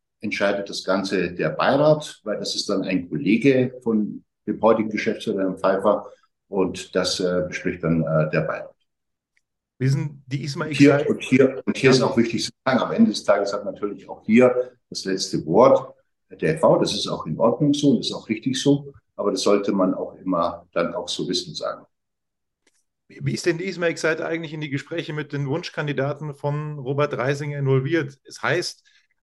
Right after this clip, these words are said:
Speaker 2: dass man erst danach, später über diese Held-Idee informiert worden ist.
Speaker 1: Ja gut, also wir haben, äh, ich hab's ja auch nochmal gesagt, wir waren sehr überrascht, dass überhaupt, äh, äh,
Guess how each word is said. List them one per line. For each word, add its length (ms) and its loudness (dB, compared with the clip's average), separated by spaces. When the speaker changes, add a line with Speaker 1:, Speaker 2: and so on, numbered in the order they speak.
Speaker 2:
dass 180 0
man 120 0
erst 400 -4
danach, 560 2
später 640 0
über 340 0
diese 680 -2
Held-Idee 1160 -2
informiert 460 0
worden 280 -4
ist. 240 -18
Speaker 1:
Ja 100 0
gut, 160 0
also 420 0
wir 160 4
haben, 380 4
äh, 640 4
ich 100 -10
hab's 160 -6
ja 120 2
auch 100 -2
nochmal 280 2
gesagt, 420 0
wir 100 0
waren 160 6
sehr 220 2
überrascht, 440 0
dass 300 -4
überhaupt, 500 0
äh, 300 -2
äh, 320 -4